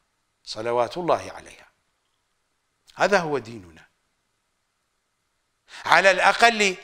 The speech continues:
هذا هو ديني الذي أعتقد به، لا شأن لي بكم. تريدون أن تتخذوه دينا، هذا أمر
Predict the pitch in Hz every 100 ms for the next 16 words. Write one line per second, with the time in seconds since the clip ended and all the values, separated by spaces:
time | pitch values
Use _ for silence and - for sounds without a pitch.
0 | - 185 240 240 226 262 277 254 285 302
1 | 208 127 117 120 135 143 143 135 135 117
2 | 190 165 139 117 101 90 - _ _ _
3 | _ _ _ _ _ - 151 165 196 170
4 | 170 151 120 110 - - _ _ _ _
5 | _ - 123 131 127 180 170 131 135 123
6 | 110 _ _ _ 131 - 139 - 139 170
7 | 147 127 135 185 170 151 - - _ _
8 | 202 214 196 180 170 156 170 180 165 151
9 | 131